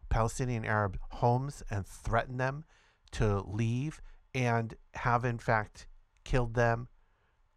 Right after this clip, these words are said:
and burned their possessions in order to frighten them, frighten the remaining ones away from their communities so that Israel and the settlers can take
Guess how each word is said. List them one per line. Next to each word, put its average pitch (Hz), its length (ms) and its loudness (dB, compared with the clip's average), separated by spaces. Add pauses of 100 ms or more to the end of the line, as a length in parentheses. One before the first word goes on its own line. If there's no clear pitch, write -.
(100)
and 104 240 2
burned 127 400 2 (280)
their 113 140 -2
possessions 107 800 2 (140)
in 107 140 0
order 101 260 2
to 104 440 -4 (260)
frighten 123 560 -2
them, 98 240 -6 (1300)
frighten 104 320 -2
the 95 160 -2
remaining 107 720 0
ones 98 560 -4 (720)
away 107 540 2 (720)
from 107 200 -2
their 101 120 2
communities 107 800 -4 (420)
so 101 320 0
that 98 280 2 (160)
Israel 110 420 -2
and 98 160 -2
the 95 40 -4
settlers 107 640 -2 (500)
can 101 160 -4
take 101 360 -2